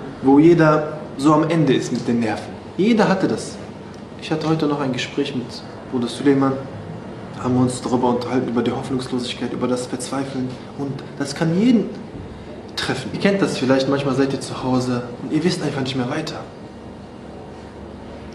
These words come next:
Es läuft nicht, so wie, so wie, so wie man es sich wünscht. Beispielsweise wie,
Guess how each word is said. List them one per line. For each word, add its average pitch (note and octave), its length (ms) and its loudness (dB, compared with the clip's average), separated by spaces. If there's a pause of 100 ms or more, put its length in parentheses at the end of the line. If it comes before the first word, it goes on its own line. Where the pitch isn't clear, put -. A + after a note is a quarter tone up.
Es F#3 180 4
läuft A#3+ 340 6
nicht, - 220 -4 (280)
so D#3+ 240 6
wie, F#3 160 8 (120)
so F#3 200 8
wie, D#3+ 120 6
so F#3+ 160 8
wie F#3 80 10
man F3+ 140 8
es E3+ 120 4
sich - 180 -2
wünscht. E3+ 280 6 (300)
Beispielsweise D#3 680 4
wie, F3 200 4